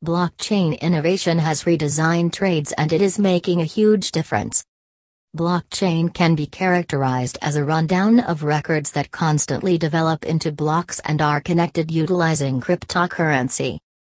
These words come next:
The blockchains are information change safe and fill in as open trade records between parties. The straightforward and decentralized nature of blockchain makes it profoundly secure, and in the realm of hacking,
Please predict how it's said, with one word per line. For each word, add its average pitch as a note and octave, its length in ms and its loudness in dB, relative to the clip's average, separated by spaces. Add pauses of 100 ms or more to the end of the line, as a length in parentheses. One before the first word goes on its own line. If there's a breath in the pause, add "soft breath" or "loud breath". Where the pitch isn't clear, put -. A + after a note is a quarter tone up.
(240)
The E3 100 -2
blockchains D#3 880 0
are C3+ 100 0
information D#3+ 840 0
change B2 600 -2
safe E3+ 340 0
and D#3 160 -2
fill F3 220 2
in D3+ 180 0
as C#3+ 280 -4
open D#3+ 360 -2
trade D#3+ 400 0
records F#3 420 0
between C#3 440 -2
parties. D3 680 -4 (680)
The E3+ 120 2
straightforward F3+ 1000 0
and E3 160 2
decentralized D#3+ 1000 0
nature F3 540 0
of C#3+ 160 -2
blockchain D#3 800 0
makes D3+ 320 0
it - 180 -6
profoundly E3+ 680 0
secure, F#3 580 0
and E3 160 -2
in G3+ 160 2
the F3+ 120 0
realm D#3 340 0
of C3+ 80 -2
hacking, D3 640 -2